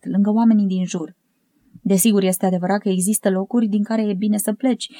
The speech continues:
și uneori poate fi cel mai bun lucru pe care îl poți face.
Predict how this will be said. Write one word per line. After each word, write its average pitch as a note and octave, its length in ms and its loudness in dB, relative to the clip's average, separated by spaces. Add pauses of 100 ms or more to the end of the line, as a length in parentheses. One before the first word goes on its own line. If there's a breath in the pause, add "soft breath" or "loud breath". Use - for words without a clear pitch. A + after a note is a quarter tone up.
(240 loud breath)
și - 140 -2
uneori D4+ 320 4
poate C4+ 240 0
fi B3 120 -2
cel B3 160 0
mai A#3+ 160 6
bun A3 200 2
lucru G3+ 240 -2
pe A3 100 -4
care G#3+ 180 -4
îl G#3+ 120 -4
poți - 180 -6
face. B3 420 0